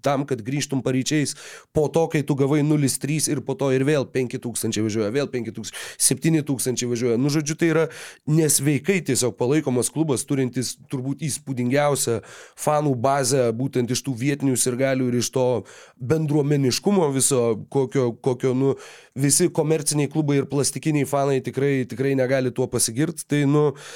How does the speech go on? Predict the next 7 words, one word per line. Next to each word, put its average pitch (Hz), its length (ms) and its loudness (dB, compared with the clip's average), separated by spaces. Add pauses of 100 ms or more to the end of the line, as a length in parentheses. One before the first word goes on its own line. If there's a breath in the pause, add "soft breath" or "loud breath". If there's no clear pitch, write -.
(280 loud breath)
tai 185 220 4
yra 165 280 2
stebuklinga. 143 680 2 (200)
O 131 180 0 (200)
apskritai 143 560 0
tas, 170 340 2
e, 151 160 4